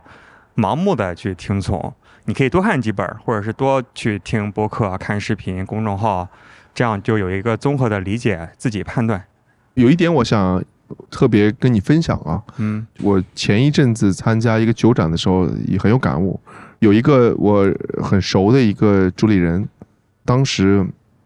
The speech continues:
Speaker 2: 我拉着他，我跟他聊，我跟他说，我说，我说我们作为一个教育者，我觉得做得特别失败。我们做得特别失败的一件事情，其实我前面已经讲到了，就是我们没有教会我们的学生去如何在喝酒的过程当中找到愉悦感。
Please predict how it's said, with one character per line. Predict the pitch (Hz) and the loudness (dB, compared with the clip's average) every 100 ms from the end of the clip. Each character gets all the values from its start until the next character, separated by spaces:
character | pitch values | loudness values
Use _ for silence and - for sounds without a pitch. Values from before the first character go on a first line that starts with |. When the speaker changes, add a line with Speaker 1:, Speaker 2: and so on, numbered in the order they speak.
| _ _ _ | _ _ _
Speaker 2:
我 | - | -2
拉 | 95 104 | 0 0
着 | - | -2
他， | |
我 | 98 85 | -6 -2
跟 | 104 | 0
他 | |
聊， | 101 90 87 90 - - - _ | 2 2 0 -6 -12 -20 -20 _
我 | - | -2
跟 | 104 | 0
他 | |
说， | 113 110 | 2 2
我 | |
说， | 98 113 113 - _ _ _ _ _ _ - | 4 2 2 -2 _ _ _ _ _ _ -2
我 | |
说 | 139 | 4
我 | 143 101 | 4 4
们 | 90 147 | 2 4
作 | 135 | 4
为 | 101 | 4
一 | 101 | 2
个 | |
教 | - 147 | 2 2
育 | 107 | 2
者， | 101 | 2
我 | 92 | 0
觉 | 92 | 2
得 | 107 110 - _ - | 2 2 -2 _ -2
做 | - 131 | 2 4
得 | |
特 | 175 | 4
别 | 127 | 2
失 | - | 0
败。 | 87 - _ _ _ _ _ _ | -4 -8 _ _ _ _ _ _
我 | 113 | 0
们 | 101 131 | 2 2
做 | - 151 | 4 4
得 | |
特 | 143 | 4
别 | 139 | 2
失 | 131 | 2
败 | 143 | 2
的 | 113 | 2
一 | |
件 | 113 | 2
事 | 120 | 2
情， | 113 | 0
其 | 98 | 2
实 | 123 | 0
我 | 104 | 2
前 | 92 | 2
面 | 117 | 2
已 | |
经 | 113 135 | 2 0
讲 | - - | -2 -4
到 | - 87 | -4 -2
了， | 92 | -2
就 | |
是 | 104 | 0
我 | 95 | 0
们 | 92 | 0
没 | 92 123 | 2 2
有 | 139 | 2
教 | - 147 | 2 2
会 | 170 139 | 4 2
我 | 101 | 2
们 | - 78 | 0 -2
的 | 104 104 90 | 0 0 0
学 | - - 107 | -6 0 0
生 | 139 104 - _ - _ _ | 2 0 -2 _ -20 _ _
去 | - 113 | -2 2
如 | 117 | 4
何 | 147 127 123 | 4 2 0
在 | - 117 104 | 0 0 -2
喝 | - 185 | 0 2
酒 | 151 92 | 2 0
的 | |
过 | 104 120 | 0 0
程 | 113 | 0
当 | 110 | 0
中 | 120 127 | -2 -2
找 | 53 | -2
到 | 85 | 0
愉 | 90 | 2
悦 | 110 | 0
感。 | 107 | 0